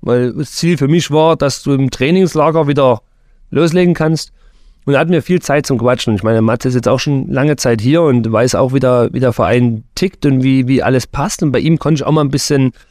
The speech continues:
ja, alles so abladen und mal mit ihm drüber sprechen. Und das, das hat mir wirklich, ich hab das erste dann so gemerkt,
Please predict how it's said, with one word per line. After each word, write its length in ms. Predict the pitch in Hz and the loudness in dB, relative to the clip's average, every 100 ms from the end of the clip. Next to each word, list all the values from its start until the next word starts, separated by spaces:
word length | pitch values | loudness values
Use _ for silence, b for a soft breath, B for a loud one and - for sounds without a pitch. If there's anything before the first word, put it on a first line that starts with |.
| b | b
ja, 120 | 151 | -2
alles 240 | 127 196 170 | 2 2 2
so 120 | 170 | 0
abladen 540 | - 156 156 127 120 117 | -2 -2 0 2 2 0
und 100 | 139 | 0
mal 220 | 143 143 | 2 2
mit 140 | 147 | 0
ihm 160 | 165 165 | 2 0
drüber 180 | 170 156 | 2 -2
sprechen. 420 | - 156 165 175 | -2 -2 0 0
Und 80 | 135 | 0
das, 280 | 120 - - - | 0 -4 -12 -10
das 200 | 117 98 | -6 -4
hat 120 | 131 | 0
mir 200 | 139 127 | 2 2
wirklich, 440 | 151 160 147 - - _ | 2 0 -2 -8 -20 _
ich 60 | - | -6
hab 80 | 151 | -4
das 100 | 160 | -2
erste 380 | - 160 - 180 | -2 -2 -4 -2
dann 240 | 170 160 | 2 2
so 180 | 147 160 | 2 0
gemerkt, 500 | 139 151 165 170 | 2 2 0 -2